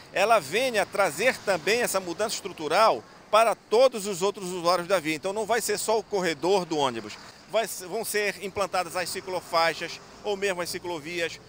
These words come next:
os passeios que garantam a circulação do pedestre, né? A interligação com a sinalização que venha favorecer esse deslocamento para que o motorista que tá conduzindo o veículo automotor, ele tenha segurança,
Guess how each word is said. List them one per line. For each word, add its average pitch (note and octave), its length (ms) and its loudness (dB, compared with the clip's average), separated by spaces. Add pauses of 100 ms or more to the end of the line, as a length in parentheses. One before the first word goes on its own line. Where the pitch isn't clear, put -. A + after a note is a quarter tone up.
(140)
os A#3 200 -6
passeios A#3+ 640 0
que G#3 80 -6
garantam G#3 540 0
a G3+ 100 0
circulação F#3+ 680 -4
do F3 140 -8
pedestre, E3 760 -2 (340)
né? F3+ 220 0 (180)
A A3 120 4
interligação G#3 1160 -2 (260)
com G#3+ 80 -2
a A3 60 0
sinalização G3+ 800 -6
que F#3+ 160 -14
venha G3+ 260 -8
favorecer F#3 580 -8
esse F3+ 120 -12
deslocamento E3+ 640 -6 (260)
para A3 240 4
que E3 260 -6 (220)
o F#3 80 -6
motorista A#3 640 0
que G#3 120 -8
tá G3+ 140 2
conduzindo F#3 460 -4
o D#3+ 40 -6
veículo E3+ 280 -2
automotor, D#3 540 -6 (180)
ele F3+ 220 -4
tenha A3 240 0
segurança, F3+ 600 -4